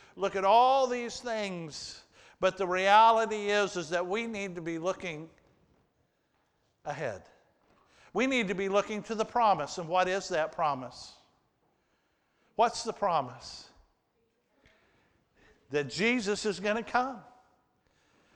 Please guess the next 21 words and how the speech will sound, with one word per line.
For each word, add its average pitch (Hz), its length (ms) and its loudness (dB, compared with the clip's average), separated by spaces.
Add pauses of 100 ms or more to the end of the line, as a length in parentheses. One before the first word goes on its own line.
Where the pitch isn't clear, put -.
On 202 220 6
the 196 100 0
night 214 380 4
that, 190 320 -2
that 180 240 2
he, 208 420 -4
he 220 220 -8
was 196 340 -2 (400)
betrayed, 190 840 0 (300)
he, 202 160 -6
he 208 320 -4
had 208 200 4
the 214 80 -2
Last 208 380 -4
Supper, 208 400 -10 (480)
right? 220 340 -2 (1400)
And 190 200 -2
during 247 360 2
that 214 220 -2
Last 208 400 -4
Supper, 220 340 -4